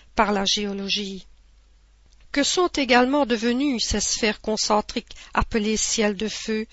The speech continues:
ciel des étoiles, depuis que l'on sait que la Terre n'est pas le centre des mondes et que notre Soleil lui-même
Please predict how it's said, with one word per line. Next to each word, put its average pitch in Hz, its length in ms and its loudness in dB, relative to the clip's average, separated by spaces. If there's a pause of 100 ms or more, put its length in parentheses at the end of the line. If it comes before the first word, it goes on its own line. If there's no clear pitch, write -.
(100)
ciel 233 340 6
des 220 240 0
étoiles, 240 520 0 (220)
depuis 254 360 2
que 262 100 0
l'on 226 200 0
sait - 260 0
que - 100 -2
la 196 160 0
Terre 339 460 0 (160)
n'est 226 100 -2
pas 240 220 4
le 208 120 0
centre 233 540 0
des 208 140 0
mondes 254 480 0 (200)
et 233 100 0
que - 120 -6
notre 233 360 -2
Soleil 214 440 0
lui-même 220 600 2